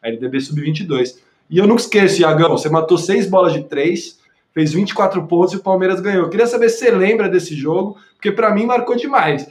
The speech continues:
Nesse, nesse dia eu não tive nenhuma dúvida que você ia ser jogador profissional.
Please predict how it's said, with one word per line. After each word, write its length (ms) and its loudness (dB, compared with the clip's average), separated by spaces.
Nesse, 380 0
nesse 500 -2
dia 200 0
eu 20 4
não 80 -2
tive 180 -6
nenhuma 280 -2
dúvida 320 -6
que 40 -16
você 200 -10
ia 80 -8
ser 120 -10
jogador 280 -8
profissional. 580 -14